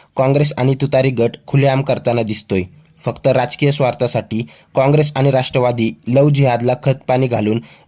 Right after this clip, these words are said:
जिहाद यांना पोसण्याचं काम करते. संगमनेरमधील लव्ह जिहादचा गुन्हेगार युसुफ चौगुले, शरदचंद्र पवार पक्षाचा पदाधिकारी, या नराधमावर बलात्कार आणि धर्मांतराचा गुन्हा दाखल झालाय.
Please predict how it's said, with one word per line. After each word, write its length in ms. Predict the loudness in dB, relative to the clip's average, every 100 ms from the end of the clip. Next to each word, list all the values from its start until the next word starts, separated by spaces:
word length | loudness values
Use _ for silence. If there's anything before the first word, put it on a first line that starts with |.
| -2
जिहाद 300 | 2 2 2
यांना 240 | 2 0
पोसण्याचं 640 | -4 _ -2 0 0 0 -2
काम 220 | -2 -2
करते. 500 | -2 -4 -2 -4 -4 -10 _ -12
संगमनेरमधील 920 | -2 0 2 2 2 2 0 0 -2 -2 0
लव्ह 240 | 2 4
जिहादचा 400 | 2 0 0 -2
गुन्हेगार 440 | 0 0 0 -2 -2 -10 -6
युसुफ 340 | 0 0 0 -2
चौगुले, 480 | 0 0 2 0 0 -4 -16
शरदचंद्र 640 | -2 2 2 2 0 2 2
पवार 280 | 2 2
पक्षाचा 400 | 0 -2 -2 -2
पदाधिकारी, 680 | -2 0 0 -4 -4 -2 -4 -8 _ _ _
या 140 | -2 0
नराधमावर 720 | 2 0 0 0 0 0 -2 -4 -14 -6
बलात्कार 520 | -2 0 0 0 -2 0
आणि 120 | -2
धर्मांतराचा 680 | 2 2 2 0 0 0 -2
गुन्हा 240 | 0 -2
दाखल 340 | 0 -2 -2 -2
झालाय. 300 | 0 -2